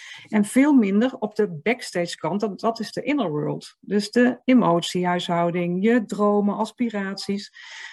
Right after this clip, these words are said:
Nou, dat heb ik uitgewerkt in mijn onderzoek. Eh, en heb ik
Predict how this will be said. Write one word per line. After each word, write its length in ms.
Nou, 160
dat 200
heb 160
ik 100
uitgewerkt 760
in 140
mijn 180
onderzoek. 680
Eh, 300
en 160
heb 140
ik 100